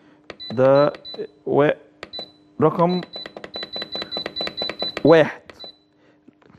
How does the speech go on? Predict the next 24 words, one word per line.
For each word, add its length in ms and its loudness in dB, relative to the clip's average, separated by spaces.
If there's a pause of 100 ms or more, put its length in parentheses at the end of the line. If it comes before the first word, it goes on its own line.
(320)
رقم 300 4
واحد 240 2
ده 120 8
بيقعد 280 2
تلات 280 4 (440)
ساعات 380 0
وعشر 420 0
دقايق. 460 0 (640)
الجهاز 280 2
بيقعد 200 2
تلات 240 0 (400)
ساعات 340 -4
وعشر 220 -4
دقايق. 400 -6 (760)
بيقعد 360 4
يعمل 260 0
ايه؟ 100 0
بيقعد 280 2
يخبز. 540 0 (1000)
هو 40 4
بيشتغل، 540 0 (500)
هنحط 440 -4
المقادير 440 0
جوه 340 4